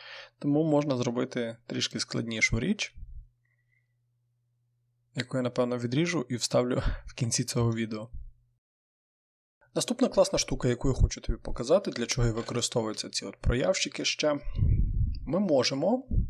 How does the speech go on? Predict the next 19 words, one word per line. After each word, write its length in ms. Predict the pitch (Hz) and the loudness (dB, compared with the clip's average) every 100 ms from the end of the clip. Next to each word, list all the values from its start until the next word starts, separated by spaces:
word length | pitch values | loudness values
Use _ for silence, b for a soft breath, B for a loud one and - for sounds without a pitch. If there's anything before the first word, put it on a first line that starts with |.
| - - | -4 -8
копіювати 540 | - 143 143 151 151 | -6 0 2 2 -2
налаштування 640 | 143 127 127 - 135 127 117 | -2 0 0 -2 0 0 0
обробки 460 | 123 113 120 - | 0 0 -2 -2
однієї 320 | 117 127 131 113 | -4 0 0 -2
фотографії 500 | - 170 226 - 135 | 0 0 0 -2 -2
на 220 | 131 - - | 0 -2 -6
іншу. 340 | 110 - - _ | -8 -8 -8 _
Тобто, 220 | - - 147 | -20 -6 -2
якщо 220 | - 254 | 2 0
в 60 | |
нас 320 | 175 143 - - | 4 2 2 -4
в 40 | |
одних 240 | 139 190 | -6 -4
умовах 420 | 151 135 117 117 123 | 0 2 2 -2 -6
відфотографовано 1000 | - - 131 147 - 151 131 117 113 - B B B B B | -8 -2 0 0 0 0 0 -4 -4 -6 B B B B B
десять, 400 | 123 143 139 120 | 2 4 4 0
сто, 280 | - - 131 | -2 0 0
тисячу 420 | - 127 120 - | 2 0 0 -2
фотографій, 680 | - - 123 147 165 262 277 | -4 0 2 2 2 0 0